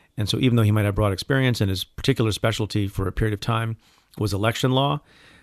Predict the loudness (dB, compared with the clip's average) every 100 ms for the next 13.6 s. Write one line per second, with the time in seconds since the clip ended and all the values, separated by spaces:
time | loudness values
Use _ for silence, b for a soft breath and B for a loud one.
0 | b -6 -6 -2 4 4 6 4 4 2
1 | 0 0 -2 -2 -6 -8 -14 -6 -2 0
2 | 0 0 0 0 0 0 -2 -2 -2 -2
3 | -2 -6 B B B B 0 0 2 2
4 | 0 2 2 4 4 2 0 -2 -2 0
5 | 0 0 -2 -6 -10 b b b _ _
6 | -2 0 0 2 2 4 4 4 4 0
7 | 0 -2 -2 -2 -4 -6 B B B _
8 | _ _ 0 2 0 0 4 6 6 0
9 | _ b b b _ -4 0 2 2 0
10 | -2 -2 0 2 2 0 0 0 0 0
11 | 0 0 0 -2 -2 -4 -2 2 2 -2
12 | b b b b _ -8 -4 0 2 0
13 | 0 -2 0 0 -2 -8